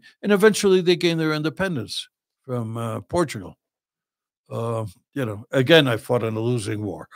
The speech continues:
<laughs> And, and so what I'm trying to tell you is that it,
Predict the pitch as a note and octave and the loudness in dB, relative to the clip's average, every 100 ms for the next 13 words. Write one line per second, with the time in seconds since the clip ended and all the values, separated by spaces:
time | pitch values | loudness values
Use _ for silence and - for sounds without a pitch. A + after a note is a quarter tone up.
0 | - - - - - _ _ _ - - | -14 -14 -16 -20 -20 _ _ _ -16 -16
1 | _ _ - - - - - - _ - | _ _ -20 -20 -20 -20 -20 -20 _ 0
2 | E3+ E3+ F3+ D#3 B2+ F3 D3+ D3+ D3+ - | 2 2 2 2 2 4 6 4 2 2
3 | A#3+ E3+ - G#3 E3 B2+ A#2+ G#2+ A#2+ A#2+ | 4 4 2 4 4 4 0 -2 0 0
4 | - _ _ _ _ _ _ _ _ _ | -2 _ _ _ _ _ _ _ _ _
5 | _ _ _ _ _ _ _ _ _ _ | _ _ _ _ _ _ _ _ _ _
6 | _ _ _ _ _ _ _ _ _ _ | _ _ _ _ _ _ _ _ _ _
7 | - - - - _ _ _ _ _ _ | -16 -14 -14 -16 _ _ _ _ _ _
8 | _ _ _ _ _ _ _ _ _ _ | _ _ _ _ _ _ _ _ _ _
9 | _ - D3 | _ -16 -16